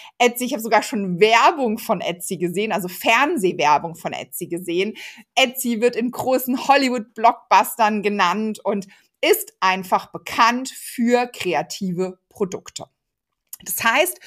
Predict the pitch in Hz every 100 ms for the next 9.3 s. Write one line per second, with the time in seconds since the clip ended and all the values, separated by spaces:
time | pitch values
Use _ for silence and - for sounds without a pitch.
0 | - - - 220 - 320 - - 220 185
1 | 214 - 349 311 339 403 - - _ _
2 | _ - 254 254 247 - _ 247 - -
3 | 285 - 240 240 254 311 302 - - 254
4 | 349 359 - 190 151 - - 202 208 143
5 | - - 135 - - 151 139 143 - 185
6 | 190 190 - 190 262 330 - 226 - -
7 | - 226 240 285 339 480 - _ _ _
8 | - 285 254 208 202 214 202 202 - 214
9 | 233 226 185